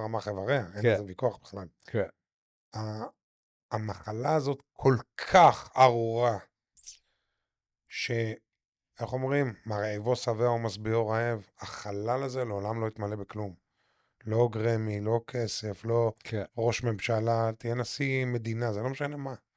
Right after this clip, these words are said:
Speaker 1: זה לא ימלא את זה. רק רוח.
Speaker 2: המפגש עם זה.
Speaker 1: רק רוח, אחי.
Speaker 2: כן.
Speaker 1: הבעיה הרוחנית שלנו, אם אנחנו לא מפתחים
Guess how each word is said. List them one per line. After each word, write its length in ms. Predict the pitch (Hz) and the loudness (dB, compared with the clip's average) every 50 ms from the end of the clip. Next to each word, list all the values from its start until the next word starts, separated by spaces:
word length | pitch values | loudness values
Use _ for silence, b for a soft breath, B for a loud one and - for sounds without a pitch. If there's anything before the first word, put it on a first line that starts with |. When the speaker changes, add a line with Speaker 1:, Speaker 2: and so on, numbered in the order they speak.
| _ _ _ _ _ _ _ _ _ | _ _ _ _ _ _ _ _ _
Speaker 1:
זה 140 | - 120 117 | -4 -4 -2
לא 100 | 120 139 160 | -2 0 -2
ימלא 320 | 165 151 147 147 156 160 | -2 -2 -2 -2 -2 -2
את 100 | 156 131 | -4 -6
זה. 80 | 87 85 - _ _ _ _ _ _ _ _ _ _ _ _ _ _ _ _ _ _ _ _ - - - | -10 -16 -18 _ _ _ _ _ _ _ _ _ _ _ _ _ _ _ _ _ _ _ _ -20 -16 -10
רק 340 | 90 95 107 135 151 147 - | -6 -4 -4 -4 -6 -8 -8
רוח. 500 | 143 139 135 120 - - - - - _ _ - | -8 -6 -6 -6 -8 -12 -20 -20 -20 _ _ -10
Speaker 2:
המפגש 480 | 113 107 - - 110 131 127 120 - | -10 -8 -6 0 4 4 4 4 4
עם 80 | 104 95 | -2 -6
זה. 100 | 87 87 - _ _ _ _ _ _ _ _ _ _ _ _ _ _ _ _ _ _ _ _ _ _ - - - - | -8 -10 -14 _ _ _ _ _ _ _ _ _ _ _ _ _ _ _ _ _ _ _ _ _ _ -20 -20 -20 -20
Speaker 1:
רק 120 | - - | -16 -12
רוח, 380 | - 117 110 104 95 85 - 87 | -8 -8 -6 -6 -8 -10 -12 -18
אחי. 200 | 80 - 80 82 - _ _ _ | -18 -18 -20 -20 -20 _ _ _
Speaker 2:
כן. 200 | - - - 85 76 - _ _ _ _ _ _ _ _ _ _ - | -12 -10 -10 -10 -10 -12 _ _ _ _ _ _ _ _ _ _ -20
Speaker 1:
הבעיה 400 | - - 104 104 98 98 101 107 | -18 -10 -6 -6 -4 -2 -4 -4
הרוחנית 520 | 110 107 107 101 92 - 101 104 107 113 - | -4 -4 -6 -8 -8 -8 -8 -8 -8 -8 -8
שלנו, 400 | - - 117 113 113 113 113 113 - _ _ _ _ _ _ _ _ _ _ - - | -8 -6 -4 -4 -4 -4 -6 -8 -10 _ _ _ _ _ _ _ _ _ _ -6 -4
אם 180 | 135 123 113 | -4 -2 -2
אנחנו 300 | 107 101 92 - - 110 | -4 -6 -8 -6 -6 -6
לא 60 | 107 110 | -4 -4
מפתחים 720 | 110 98 - - 101 - - - 127 120 104 92 90 | -6 -8 -8 -12 -12 -10 -8 -6 -6 -6 -6 -8 -10